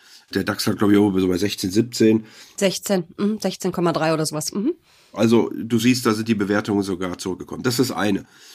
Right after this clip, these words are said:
Speaker 1: Und das zweite ist, und das gilt sicherlich noch mal stärker für die U S A, dass ja auch nur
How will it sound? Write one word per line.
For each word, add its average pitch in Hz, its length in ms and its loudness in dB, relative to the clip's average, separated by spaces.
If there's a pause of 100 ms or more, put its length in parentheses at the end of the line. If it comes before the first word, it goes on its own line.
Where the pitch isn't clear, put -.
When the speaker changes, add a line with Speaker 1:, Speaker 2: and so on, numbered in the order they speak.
Speaker 1:
Und 113 120 0
das 123 160 0
zweite 165 300 4
ist, 175 240 4
und 131 340 0
das 131 160 0
gilt 147 240 2
sicherlich 135 460 2
noch 123 160 0
mal 127 140 2
stärker 127 360 2
für 127 160 0
die 113 260 0
U 123 120 2
S 117 160 2
A, 135 220 2
dass 127 200 0
ja 131 120 0
auch 120 160 -6
nur 131 180 2